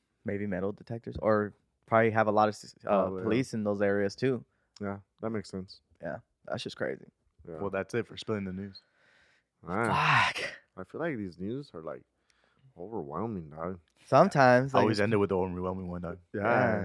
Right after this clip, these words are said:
Speaker 1: it's
Speaker 2: can
Speaker 1: been,
Speaker 2: tell.
Speaker 1: it's been like this since what, like, fucking, like,
Speaker 2: Since,
Speaker 1: April-ish,
Speaker 2: since
Speaker 1: right?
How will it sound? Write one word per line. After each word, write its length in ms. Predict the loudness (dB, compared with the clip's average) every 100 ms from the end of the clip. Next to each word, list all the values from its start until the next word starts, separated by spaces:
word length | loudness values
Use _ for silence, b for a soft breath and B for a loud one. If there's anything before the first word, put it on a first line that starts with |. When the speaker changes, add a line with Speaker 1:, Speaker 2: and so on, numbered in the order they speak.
| -6
Speaker 1:
it's 80 | -12
Speaker 2:
can 100 | -10
Speaker 1:
been, 120 | -4 -2
Speaker 2:
tell. 320 | -2 -6 -10 _ _ _ _ -20
Speaker 1:
it's 100 | -6
been 200 | -2 2
like 160 | 0 0
this 160 | -6
since 220 | -4 -4
what, 220 | 4 6 6
like, 200 | 2 -2 _ _ _
fucking, 360 | -4 -2 -4 -10 -16 _ _ -8
like, 120 | 0
Speaker 2:
Since, 100 | 0
Speaker 1:
April-ish, 440 | 2 2 2 0 -2
Speaker 2:
since 20 |
Speaker 1:
right? 180 | -2 -2